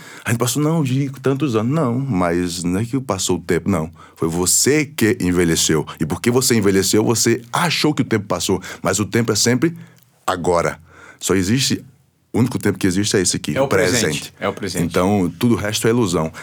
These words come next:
Speaker 1: São os movimentos que criam essa ilusão de tempo. Aí o relógio vê,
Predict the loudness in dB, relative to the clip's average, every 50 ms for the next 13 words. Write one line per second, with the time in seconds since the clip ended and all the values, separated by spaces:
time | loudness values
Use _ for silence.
0 | -16 -10 -2 -2 0 0 2 2 2 2 2 2 2 4 2 2 2 0 -4 -4
1 | -4 -4 -2 0 0 0 2 0 0 2 2 0 0 0 0 0 -2 -2 0 0
2 | 0 0 0 0 0 0 0 0 2 2 2 2 2 0 0 0 0 0 0